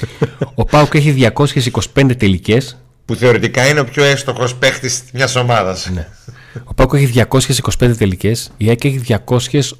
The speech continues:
Speaker 1: ογδόντα δύο. Έχει σχεδόν, σχεδόν εξήντα τελικές παραπάνω. Οι τελικές όμως στην εστία είναι ίδιες. Εκατόν είκοσι πέντε και για τις δύο ομάδες.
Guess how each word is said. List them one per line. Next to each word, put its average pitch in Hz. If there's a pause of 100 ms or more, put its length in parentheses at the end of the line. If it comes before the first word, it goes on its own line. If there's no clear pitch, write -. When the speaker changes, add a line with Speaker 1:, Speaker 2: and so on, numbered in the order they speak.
Speaker 1:
ογδόντα 117
δύο. 101 (2000)
Έχει -
σχεδόν, 110 (1000)
σχεδόν 113
εξήντα -
τελικές 117
παραπάνω. 101 (680)
Οι 120
τελικές 113
όμως 165
στην -
εστία 117
είναι 165
ίδιες. 117 (2000)
Εκατόν 113
είκοσι 165
πέντε 139
και 107
για 104
τις 95
δύο 123
ομάδες. 117